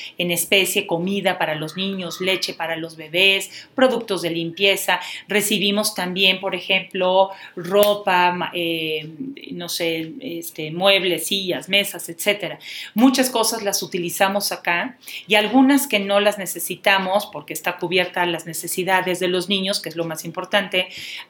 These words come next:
las vendemos y de ahí nos hacemos de recursos para alimentos, para pagar sueldos, etcétera, etcétera. Entonces,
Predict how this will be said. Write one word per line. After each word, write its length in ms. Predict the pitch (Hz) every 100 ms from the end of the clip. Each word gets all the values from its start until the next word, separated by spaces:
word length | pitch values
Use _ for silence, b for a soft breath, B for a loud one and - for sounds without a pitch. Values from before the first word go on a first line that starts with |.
| _
las 220 | 233 214 202
vendemos 580 | 208 220 190 147 - B B -
y 100 | 220
de 80 | 208
ahí 120 | 202
nos 180 | 214 208
hacemos 340 | - 196 185
de 100 | 190
recursos 520 | 180 190 202 180 208
para 420 | - 185 175 185 208
alimentos, 1000 | - 175 170 175 202 196 190 180 190 -
para 240 | 165 165
pagar 260 | 165 160 156
sueldos, 680 | - 196 190 185 180 180
etcétera, 400 | 170 - 170 175
etcétera. 400 | 165 - 151 135 160
Entonces, 460 | 175 208 233 226